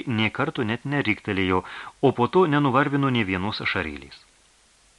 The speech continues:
Jūs man vėl sakysite, kad mano motiniška meilė akla, bet tas gležnutis ir švelnus kūnelis turi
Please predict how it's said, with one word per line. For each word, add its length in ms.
Jūs 220
man 180
vėl 160
sakysite, 520
kad 160
mano 160
motiniška 560
meilė 400
akla, 400
bet 200
tas 160
gležnutis 540
ir 100
švelnus 420
kūnelis 540
turi 280